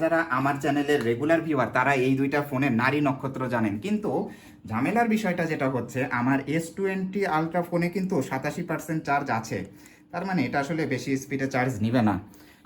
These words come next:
কানেক্ট করলাম, এগারো বারো ওয়াট আউটপুট এক্সপেক্টেড। এবার এস টোয়েন্টি থ্রি Ultra টাইম, এই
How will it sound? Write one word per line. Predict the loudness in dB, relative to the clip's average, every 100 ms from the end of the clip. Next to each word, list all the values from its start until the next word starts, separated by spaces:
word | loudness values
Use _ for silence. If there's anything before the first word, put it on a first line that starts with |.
| -4
কানেক্ট | -2 0 -2
করলাম, | 0 2 2 -2 -10 -20 -20 _ _ _ _ _ _ _ -6
এগারো | 0 2 2
বারো | 2 4
ওয়াট | 2 2
আউটপুট | -2 -2 -2 -2 -4 -14 -20 -14 -14
এক্সপেক্টেড। | -12 -6 -6 -4 -4 -4 -4
এবার | -2 -2 -2
এস | -4
টোয়েন্টি | -4 -2 -2 -4 -4
থ্রি | -4 -2
Ultra | -4 -6 -4
টাইম, | -2 0 -2 -4 -16 -20 -20 -20 -10
এই | -4